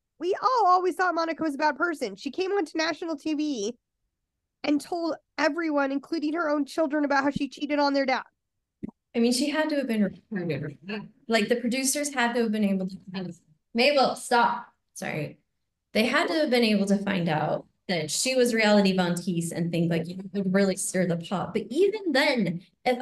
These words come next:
Speaker 2: I were Monica with, like, a ninety pole, I wouldn't touch that. So,
Speaker 1: No,
Speaker 2: like,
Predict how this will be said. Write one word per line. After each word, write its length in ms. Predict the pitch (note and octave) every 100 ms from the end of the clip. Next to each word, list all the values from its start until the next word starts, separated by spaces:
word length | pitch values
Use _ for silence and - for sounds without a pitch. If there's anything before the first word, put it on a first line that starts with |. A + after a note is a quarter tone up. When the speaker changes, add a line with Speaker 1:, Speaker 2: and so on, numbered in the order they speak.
| A#3+
Speaker 2:
I 180 | A3+ C#4+
were 240 | E4 E4
Monica 680 | B3+ B3+ C#4+ C#4+ D#4+ E4 C4+
with, 220 | B3 B3+
like, 360 | B3 B3 A#3+ -
a 100 | A#3
ninety 640 | A#3 A3+ A#3 - C#4 C4+ C4+ - - _ -
pole, 420 | C#4+ A3+ E3+ E3
I 100 | D3+
wouldn't 400 | F#3+ G#3 F#3 -
touch 360 | - D#3 D#3+ -
that. 340 | - D3 - - _ _ _ _ _ _ _ _
So, 140 | A#3+ B3+
Speaker 1:
No, 60 |
Speaker 2:
like, 200 | B3+ A#3+